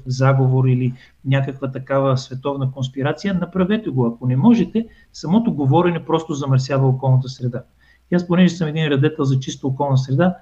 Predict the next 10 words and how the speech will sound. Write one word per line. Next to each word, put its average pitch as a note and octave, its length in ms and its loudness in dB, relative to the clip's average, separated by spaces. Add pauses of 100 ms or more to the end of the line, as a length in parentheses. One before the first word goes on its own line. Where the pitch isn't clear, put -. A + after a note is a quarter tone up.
(320)
моля G3 220 4
ви, D3+ 80 0
хора, D3+ 280 0
не D3 60 -4
замърсявайте C3+ 640 0
околната B2 400 -2
среда, D3 340 2 (240)
включително D#3+ 500 -2
и C#3+ 40 -8
информационно. B2 600 -2